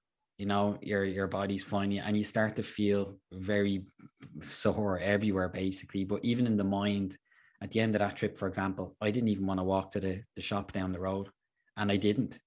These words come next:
for weeks, for weeks and weeks. I didn't wanna exercise. I didn't wanna do anything.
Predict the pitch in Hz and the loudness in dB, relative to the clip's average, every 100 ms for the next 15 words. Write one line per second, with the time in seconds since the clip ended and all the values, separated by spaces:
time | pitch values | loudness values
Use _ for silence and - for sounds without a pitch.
0 | _ - 101 98 117 117 - - _ _ | _ -4 0 2 2 0 -8 -12 _ _
1 | 101 98 117 123 113 104 104 101 104 101 | -4 2 2 0 0 2 2 0 -2 2
2 | 104 101 95 110 107 - 107 107 104 104 | 2 2 0 -2 -4 -6 -2 2 2 2
3 | 104 110 104 104 101 98 104 107 107 101 | 2 2 2 2 0 0 2 2 0 -4